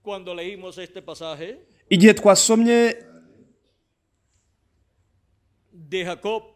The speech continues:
Speaker 2: kiriya cyanditswe cya Yakobo, kivuga kuri
Speaker 1: pensamos
Speaker 2: Yakobo,
Speaker 1: que Jacob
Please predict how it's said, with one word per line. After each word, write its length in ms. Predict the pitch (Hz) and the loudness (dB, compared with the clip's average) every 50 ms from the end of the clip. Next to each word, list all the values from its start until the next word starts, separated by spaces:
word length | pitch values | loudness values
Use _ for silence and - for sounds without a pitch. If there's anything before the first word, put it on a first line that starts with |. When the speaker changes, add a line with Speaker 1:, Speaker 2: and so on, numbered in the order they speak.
| _ _ _ _ - | _ _ _ _ -4
Speaker 2:
kiriya 220 | - 220 220 196 | 2 4 4 6
cyanditswe 680 | 190 - 220 220 208 180 160 - - 170 160 160 - - | 6 6 4 4 4 2 -2 -4 -2 0 0 0 0 -4
cya 140 | - 180 185 | 0 2 4
Yakobo, 420 | 214 214 214 - 165 147 143 156 147 | 4 4 4 2 0 2 2 0 -2
kivuga 280 | 131 - 135 160 202 196 | -2 -6 -4 -2 -2 0
kuri 160 | 196 202 180 | 2 2 2
Speaker 1:
pensamos 140 | 151 - - | 2 2 2
Speaker 2:
Yakobo, 400 | 202 175 147 135 175 233 - - _ - - - - _ _ _ _ 92 90 90 _ - - - _ _ _ _ _ _ _ _ | 2 2 2 0 0 -2 -6 -14 _ -20 -20 -20 -20 _ _ _ _ -20 -20 _ _ -20 -20 -20 _ _ _ _ _ _ _ _
Speaker 1:
que 140 | - 202 196 | -12 -10 -8
Jacob 360 | 202 190 185 - 214 226 | -8 -10 -10 -10 -12 -12